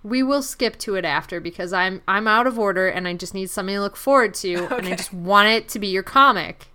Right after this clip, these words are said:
Speaker 2: If you wanna read something that I think has better writing than this book, you can check
Speaker 1: It
Speaker 2: out my
Speaker 1: does.
Speaker 2: comic that I write and draw. It is called B-Side You. You can check it out at B S I D E Y O U comic dot com.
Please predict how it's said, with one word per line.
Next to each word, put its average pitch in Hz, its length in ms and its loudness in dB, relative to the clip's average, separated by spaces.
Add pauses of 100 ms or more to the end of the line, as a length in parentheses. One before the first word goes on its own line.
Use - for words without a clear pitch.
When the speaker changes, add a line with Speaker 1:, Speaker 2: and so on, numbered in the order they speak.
Speaker 2:
If 240 120 -18
you 269 120 -10
wanna 302 260 4
read 294 300 -6
something 277 520 -10
that 254 260 -4 (540)
I 220 160 -8
think 254 220 -12
has 226 160 -10
better 220 260 -6
writing 202 500 -8
than 185 160 -14
this 190 160 -14
book, 180 400 -16
you 185 140 -16
can 202 160 -16
check 202 180 -12
Speaker 1:
It 202 60 -6
Speaker 2:
out 180 220 -2
my - 40 -10
Speaker 1:
does. 170 80 -12
Speaker 2:
comic 208 400 -4
that 185 160 -8
I 185 80 -6
write 180 260 -8
and 170 140 -12
draw. 175 280 -6
It 165 200 -12
is 180 80 -20
called 196 260 -6
B-Side 175 520 -10
You. 180 160 -8
You 185 120 -16
can 185 140 -16
check 185 220 -12
it 175 80 -8
out 180 100 -4
at 165 160 -10
B 175 220 -12
S 165 200 -12
I 175 220 -8
D 170 300 -12
E 175 40 -12
Y 160 300 -10
O 165 140 -8
U 160 200 -16
comic 160 500 -12
dot 160 260 -12
com. 147 480 -14